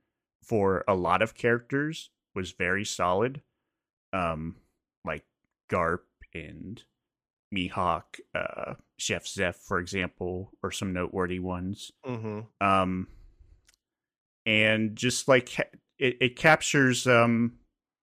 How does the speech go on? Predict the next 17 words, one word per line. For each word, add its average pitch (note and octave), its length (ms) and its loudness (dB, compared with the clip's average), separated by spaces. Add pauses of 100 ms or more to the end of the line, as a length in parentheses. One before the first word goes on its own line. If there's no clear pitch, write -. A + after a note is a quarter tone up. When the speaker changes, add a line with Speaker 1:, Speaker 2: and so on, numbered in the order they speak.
(540)
Speaker 1:
the C3 100 0
nostalgia A2 920 2 (180)
of G2+ 180 0
watching G#2+ 340 2
those G2+ 260 -4
early G#2 320 2
One F#2+ 260 -4
Piece - 280 -12
episodes F2 460 -6
for - 120 -14
me, E2+ 240 -12
like, - 320 -16 (520)
you G#2 60 -4
know, F2+ 100 -4
seeing, G2 500 -2
uh, F2 300 2 (880)
Baratier F2+ 1040 0